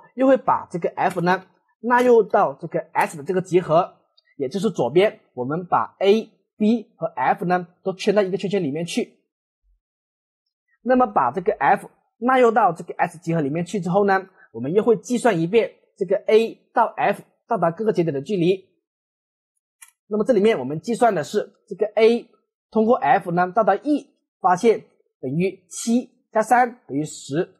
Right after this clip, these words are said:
那么这个时候就会更新 U 这个集合的节点，A 加 C 呢是不变的，等于九，A 加 D 呢不变的，等于八。那么 A 加 E 呢，前面的是不知道距离是什么的，那么通过把 F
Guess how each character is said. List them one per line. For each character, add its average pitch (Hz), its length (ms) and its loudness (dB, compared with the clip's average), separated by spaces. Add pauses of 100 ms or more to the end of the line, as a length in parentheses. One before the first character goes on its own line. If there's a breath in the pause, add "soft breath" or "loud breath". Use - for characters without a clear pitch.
(220)
那 180 60 -8
么 180 60 -4
这 247 140 -2
个 233 80 4
时 170 100 -6
候 185 200 2
就 196 120 -2
会 185 60 2
更 196 260 2
新 202 320 -4 (220)
U 247 280 2
这 240 140 -6
个 226 80 4
集 175 160 -4
合 180 60 2
的 160 80 0
节 170 160 2
点， 160 320 2 (1300)
A 233 160 2
加 233 160 2
C 240 180 0
呢 233 160 4
是 220 160 -10
不 165 100 -2
变 220 180 2
的， 175 120 2
等 135 120 -4
于 170 100 4
九 120 440 -4 (380)
，A 208 100 4
加 220 120 2
D 254 200 2
呢 208 280 2 (140)
不 147 80 -6
变 214 200 2
的， 170 180 -2 (120)
等 117 100 -12
于 139 100 -6
八。 190 440 0 (240 soft breath)
那 208 80 0
么 214 120 -2
A 226 120 4
加 202 180 2
E 269 220 2
呢， 208 260 2 (240)
前 135 180 -4
面 240 120 4
的 196 160 0
是 - 280 -6 (240)
不 285 100 -4
知 220 80 -4
道 247 120 2
距 269 120 -2
离 214 100 2
是 220 100 -2
什 180 120 -2
么 139 140 -4
的， 151 220 -4 (160)
那 202 100 -2
么 202 80 0
通 202 300 2
过 214 260 2 (180 loud breath)
把 127 100 2
F 180 420 -2